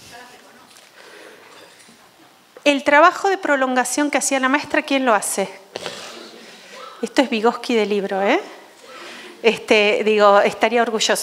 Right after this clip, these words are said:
si pudiera vernos. Eh, lo que antes hacíamos con otro, lo hacemos solo. La nena se autodicta, ella. Ella tiene la capacidad de analizar los sonidos y lo puede hacer ella.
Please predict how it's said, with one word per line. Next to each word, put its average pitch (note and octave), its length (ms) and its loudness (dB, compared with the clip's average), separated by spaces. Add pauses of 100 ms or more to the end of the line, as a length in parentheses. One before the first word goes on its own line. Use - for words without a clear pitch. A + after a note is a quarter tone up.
si G#3 180 -6
pudiera G#3+ 340 2
vernos. E4 560 2 (680)
Eh, A#3+ 440 0
lo A#3+ 240 2
que B3 100 2
antes A3 420 0
hacíamos G3+ 840 0
con F4 200 4
otro, A4 240 2 (760)
lo B3 100 -2
hacemos G#3+ 400 -2
solo. F3 380 -8 (520)
La A#3 220 4
nena B3 340 0
se - 180 -2
autodicta, F#3 680 -2 (360)
ella. G3 320 0 (380)
Ella B3 300 2
tiene A#3+ 240 -2
la A#3 100 0
capacidad B3 380 0
de C#4 120 4
analizar C#4 280 2
los D4+ 140 0
sonidos F4+ 560 4
y D4+ 80 0
lo C4 160 4
puede G#3+ 180 4
hacer G#3 240 -2
ella. F3+ 320 0